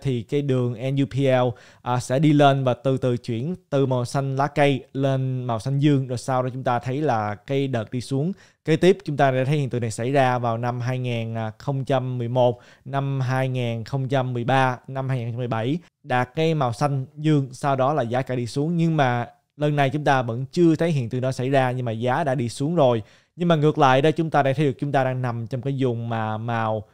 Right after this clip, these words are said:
hồng bên dưới này. Thì vùng màu hồng này đó, đó chính là cái vùng chán nản. Rất nhiều bạn nghĩ chúng ta phải chờ mọi người chán nản rồi thị trường này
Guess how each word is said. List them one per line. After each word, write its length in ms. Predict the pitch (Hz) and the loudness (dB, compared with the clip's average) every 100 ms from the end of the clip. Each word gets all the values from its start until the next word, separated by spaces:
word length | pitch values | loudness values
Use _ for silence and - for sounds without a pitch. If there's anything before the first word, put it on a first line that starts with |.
| _ | _
hồng 320 | 120 131 127 | -4 -2 0
bên 120 | 139 139 | 0 4
dưới 160 | 185 | 4
này. 240 | 180 120 107 _ _ - | 4 2 -2 _ _ -8
Thì 180 | 160 151 | 0 2
vùng 100 | 143 | 2
màu 100 | 139 | 4
hồng 200 | 143 147 | 4 4
này 180 | 139 135 | 4 6
đó, 220 | 165 156 - | 4 4 -4
đó 80 | 151 | -6
chính 240 | 135 165 196 | -2 0 0
là 80 | |
cái 180 | 147 143 | 0 0
vùng 220 | 127 110 107 | 0 -2 -2
chán 220 | 147 185 | -2 2
nản. 280 | 127 120 165 _ _ _ - | 0 0 -6 _ _ _ -2
Rất 120 | 240 | 0
nhiều 160 | 202 165 | 4 4
bạn 240 | 131 135 | 6 4
nghĩ 200 | 135 147 | 2 0
chúng 160 | 156 170 | 0 2
ta 400 | 151 139 135 127 - | 2 4 0 -2 -8
phải 140 | 135 143 | -6 -6
chờ 340 | 143 135 127 | 0 2 2
mọi 200 | 123 120 | 0 -2
người 180 | 131 131 | -2 -4
chán 320 | - 147 196 | -4 -4 -2
nản 360 | 151 127 156 160 | -2 -2 -4 -2
rồi 160 | 139 120 | -2 -2
thị 80 | 131 | -4
trường 180 | 135 131 | -4 -2
này 240 | 123 | -2